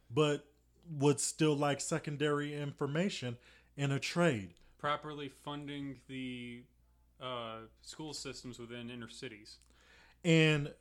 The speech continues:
Speaker 1: the number, but besides getting rid of the Electoral College, the biggest thing that would help would be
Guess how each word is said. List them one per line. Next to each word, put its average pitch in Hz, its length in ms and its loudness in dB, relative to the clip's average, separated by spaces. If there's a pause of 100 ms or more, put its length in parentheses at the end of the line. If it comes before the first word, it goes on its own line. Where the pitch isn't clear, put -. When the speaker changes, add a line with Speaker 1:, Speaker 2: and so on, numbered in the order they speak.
Speaker 1:
the 131 220 4
number, 175 1000 4
but 165 300 4
besides 180 760 4
getting 151 360 0
rid 147 140 2
of 131 80 -4
the 143 80 2
Electoral 131 560 0
College, 117 460 0 (360)
the 156 100 12
biggest 165 840 6
thing 101 340 0 (500)
that 139 280 4
would 131 160 0
help 131 360 0 (380)
would 139 480 4
be 156 400 4